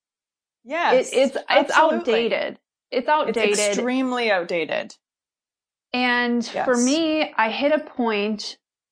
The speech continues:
Speaker 2: where I realized that I wanted to go further, and I really
Speaker 1: Mm-hmm.
Speaker 2: wanted to become empowered. I want to empower myself.
Speaker 1: Okay.
Speaker 2: And in order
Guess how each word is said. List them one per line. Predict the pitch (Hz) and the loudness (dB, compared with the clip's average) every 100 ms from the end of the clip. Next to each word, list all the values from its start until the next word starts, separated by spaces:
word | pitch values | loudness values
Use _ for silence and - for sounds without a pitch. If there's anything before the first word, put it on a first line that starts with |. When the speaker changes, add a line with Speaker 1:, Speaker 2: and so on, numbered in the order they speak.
| - | -4
Speaker 2:
where | 214 220 220 220 214 208 208 - _ _ _ _ _ _ _ _ _ _ | 0 2 4 4 4 2 -2 -6 _ _ _ _ _ _ _ _ _ _
I | 214 226 | 2 2
realized | 226 214 247 302 320 269 202 196 196 202 190 - - | 2 0 0 2 2 4 4 4 2 -2 -4 -12 -4
that | 208 202 | 0 2
I | 202 202 | 2 2
wanted | 208 220 226 214 | 0 0 0 -2
to | 208 | 0
go | 208 196 - | 0 0 -2
further, | 208 196 214 302 359 381 - - | -2 0 2 2 2 0 -6 -4
and | 220 | 0
I | 214 | 2
really | 202 202 262 269 285 | 2 0 2 4 4
Speaker 1:
Mm-hmm. | 269 | 4
Speaker 2:
wanted | 226 220 208 | 2 2 0
to | 214 | 0
become | 208 208 208 196 196 196 - | 0 -2 -2 0 -2 -4 -4
empowered. | 196 185 - 180 117 - 202 - _ | -2 -2 0 0 0 -2 -6 -10 _
I | 208 | -2
want | 220 233 | 0 2
to | 262 | 2
empower | 254 254 294 294 240 180 | 2 0 0 2 2 -2
myself. | 170 180 185 - - 196 - _ _ _ _ _ - | -4 -6 -6 -2 -2 -2 -6 _ _ _ _ _ -6
Speaker 1:
Okay. | 214 220 | 0 4
Speaker 2:
And | 202 240 | 4 4
in | |
order | 247 294 | 4 4